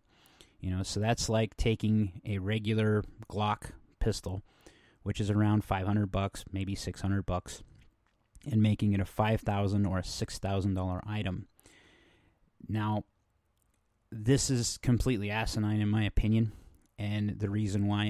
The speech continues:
is because the whole purpose of the Second Amendment was to give us equal footing. I say us, the American citizen, equal footing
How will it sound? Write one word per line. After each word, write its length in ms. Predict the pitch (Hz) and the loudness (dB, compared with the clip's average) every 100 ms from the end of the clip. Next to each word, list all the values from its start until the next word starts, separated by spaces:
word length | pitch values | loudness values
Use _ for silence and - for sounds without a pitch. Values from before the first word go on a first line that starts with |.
| 82 | 0
is 140 | 95 | -2
because 300 | 104 104 98 | -2 -2 -2
the 80 | 98 | -4
whole 240 | - 101 - | -2 -4 2
purpose 580 | 127 110 107 98 - - | 2 2 0 -4 -6 -10
of 140 | 101 | -8
the 80 | 98 | -6
Second 320 | - 101 - | -4 -4 -2
Amendment 340 | 98 98 98 - | -2 0 -2 -4
was 140 | 98 | -8
to 120 | - | -8
give 420 | 92 101 95 90 - _ | -4 -2 -2 -6 -12 _
us 220 | 104 107 - | -8 -8 -6
equal 300 | 107 - 98 | -8 -6 -6
footing. 540 | - - 110 113 113 - _ _ - | -6 -4 0 0 -2 -4 _ _ -10
I 60 | |
say 180 | 95 95 - | -8 -8 -8
us, 300 | 98 95 - | -6 -6 -6
the 80 | 104 | -4
American 420 | 98 101 101 - | 0 0 -2 -4
citizen, 540 | 90 - 107 95 110 - | -4 -2 -2 0 -2 0
equal 240 | 107 - 101 | -4 -4 -4
footing 400 | - 110 110 | 0 4 4